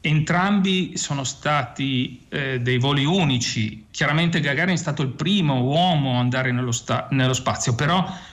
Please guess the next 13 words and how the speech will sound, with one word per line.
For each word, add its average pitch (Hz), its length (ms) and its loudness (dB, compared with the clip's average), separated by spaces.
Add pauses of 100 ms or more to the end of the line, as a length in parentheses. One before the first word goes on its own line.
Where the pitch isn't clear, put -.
(120)
con 185 360 2
il 135 100 2
volo 160 300 2
dello 131 240 0
shuttle 131 720 -4
ricordiamo 131 840 0
che 131 380 -2
è 123 140 0
stata - 640 -2
un'impresa 147 1040 2 (160)
altrettanto, 170 1400 2 (200)
eh, 127 360 2
ardita, 139 1040 0